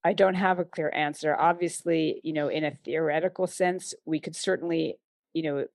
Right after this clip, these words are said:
for example, the very basic question of carbon emissions, could the world, could the U S, let's just stick with the U S, which remains the world's second largest emitter right now,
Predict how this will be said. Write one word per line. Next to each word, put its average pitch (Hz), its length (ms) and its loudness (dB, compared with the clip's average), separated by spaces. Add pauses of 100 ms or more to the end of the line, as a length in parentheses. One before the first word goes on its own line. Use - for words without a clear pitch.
for 180 120 -4
example, 160 360 0
the 143 200 -6
very 165 340 8
basic 156 420 2
question 139 480 -6
of 143 160 -8
carbon 156 320 0
emissions, 131 720 -6 (640)
could 185 260 6
the 180 80 6
world, 147 640 4 (340)
could 180 140 -2
the 156 80 0
U 156 320 4
S, 147 500 2
let's 160 220 -4
just 170 160 -4
stick 156 200 -4
with 147 120 -2
the 143 100 -2
U 143 180 0
S, 135 300 -2
which 147 280 -6 (200)
remains 147 380 -4
the 143 80 -6
world's 135 180 -4
second 160 380 2
largest 123 420 -6
emitter 123 320 -8
right 127 240 -4
now, 131 300 -8